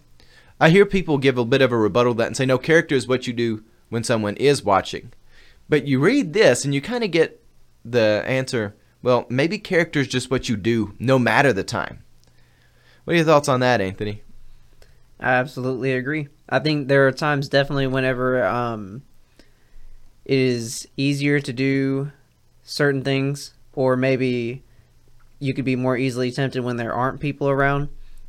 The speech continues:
Speaker 2: And also, there are people who could be more easily tempted when there are people around. So, it is definitely about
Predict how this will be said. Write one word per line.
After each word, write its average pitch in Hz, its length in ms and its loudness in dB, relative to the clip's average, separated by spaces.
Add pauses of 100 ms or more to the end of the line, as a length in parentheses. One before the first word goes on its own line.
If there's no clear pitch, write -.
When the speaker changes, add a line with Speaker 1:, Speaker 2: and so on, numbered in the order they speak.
(100)
Speaker 2:
And 123 420 0
also, 120 680 0 (100)
there 127 180 0
are 123 60 2
people 127 320 -4
who 131 140 -2
could 123 180 -8
be 117 260 -4
more 123 240 -2
easily 117 320 -4
tempted 117 360 -6
when 113 120 -6
there 110 140 -6
are 120 180 2
people 104 300 -12
around. 98 340 -14 (480)
So, - 360 -8 (460)
it 135 120 0
is 127 160 0
definitely 120 520 -2
about 113 520 -4